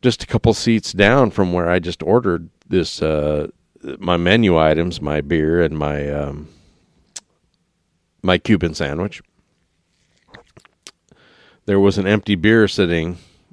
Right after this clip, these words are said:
on a coaster in front of a seat that was empty, empty. And there were some people sitting next to it, and I walked up and I was like, "Hey, anyone sitting here?" And they're like, "Uh, no, the guy that was sitting there looks like he left." Uh, and I'm like, "Okay,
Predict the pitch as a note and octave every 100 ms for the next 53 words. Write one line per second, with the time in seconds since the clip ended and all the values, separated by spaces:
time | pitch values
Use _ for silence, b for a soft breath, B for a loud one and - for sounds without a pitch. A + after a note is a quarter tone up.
0 | _ _ E2 D#2 - F#2 E2+ - D#2 E2+
1 | - _ _ _ _ _ _ F2+ F2 F#2
2 | E2+ D2+ - G2 F2+ - C#2 D#2+ D#2+ F#2+
3 | G2+ D#2 - - _ A2+ G2+ D#2+ - b
4 | b b b b b b F2 E2+ E2 -
5 | D#2+ F2+ - D#2+ F2 C#2+ F#2 - D#2+ D2+
6 | D2 C2+ D2+ D#2 C2 C2 D#2 D2+ D#2 E2
7 | C3 - - b b - E2 E2+ E2 E2+
8 | - - F2 D2 D2 D#2+ D#2+ D#2+ D#2 -
9 | _ - E2+ D#2+ D#2 D#2 F#2 B2 A#2 F#2
10 | E2 D#2 E2+ F2 D2+ - G#2+ G2 F#2 E2+
11 | E2 - E2+ F2 E2 F#2+ G2 F2+ - D#2+
12 | D#2 D#2 D2+ D#2+ D#2 D2+ E2 G2+ - D#2+